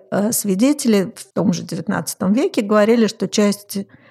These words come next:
по крайней мере, частично какие-нибудь Афени Ярославские плохо понимают Афени Владимирских. И даже внутри Владимирской губернии или Костромской, неважно, какие-то там местные, ну, не знаю, люди,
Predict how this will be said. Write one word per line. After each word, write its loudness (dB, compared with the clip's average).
по 2
крайней 2
мере, 2
частично 0
какие-нибудь 0
Афени 2
Ярославские -2
плохо 0
понимают 2
Афени 2
Владимирских. -2
И -4
даже 0
внутри 0
Владимирской 0
губернии 0
или 2
Костромской, -4
неважно, -2
какие-то 2
там 0
местные, 2
ну, -4
не 0
знаю, -4
люди, 2